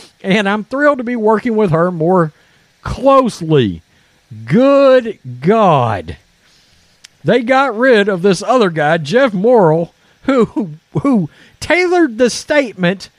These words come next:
pushing back on the Don't Say Gay bill, and they put somebody that was involved with the Obama administration and Biden's covid nineteen program, his vaccination program.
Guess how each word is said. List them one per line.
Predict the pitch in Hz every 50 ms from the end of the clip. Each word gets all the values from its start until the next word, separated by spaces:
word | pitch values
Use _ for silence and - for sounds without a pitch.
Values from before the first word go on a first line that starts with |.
| _ _ _ _ _ _ _ _
pushing | - - 320 359 320 - - 320 302 269 254
back | 254 269 277 254 - -
on | 262 247 240
the | 226 214
Don't | 208 247 247 254 254 208
Say | - - 269 240 214
Gay | 208 214 240 233 233
bill, | 226 185 180 170 165 170 175 175 160 - _ _ _ _ _ _ _ _ _ -
and | 202 220 220 220
they | 226 233 220
put | - - 285 320 311 -
somebody | - - 285 269 262 240 240 240 233 240 240
that | 214 190 190 165
was | 170 170 151 139
involved | 151 147 143 127 113 139 202 247 277 277 285 285 247 196
with | 180 160 - -
the | 165 151
Obama | 151 156 147 127 110 107 185 240 294 320 320 320 302
administration | 277 254 262 269 262 254 240 - - 226 214 214 208 190 - - 196 196 180 - _ _ _ _ _ _ _ _ _ _ _ _ _ _ -
and | 262 269 247 220 214 190 170 165
Biden's | 220 254 302 320 339 320 330 320 320 285 - -
covid | - - - 262 285 320 311 330 320 254
nineteen | 262 262 269 277 277 277 226 - - - 285 311 311 302 285 262
program, | - - 269 247 214 208 202 196 196 208 202 196 196 196 196 175 - _ _ _ _ _ _ _
his | - 269 269 220 185
vaccination | 165 190 254 277 302 302 - - 285 262 262 269 269 - - 226 202
program. | 170 - 202 202 185 160 175 175 156 147 135 123 107 95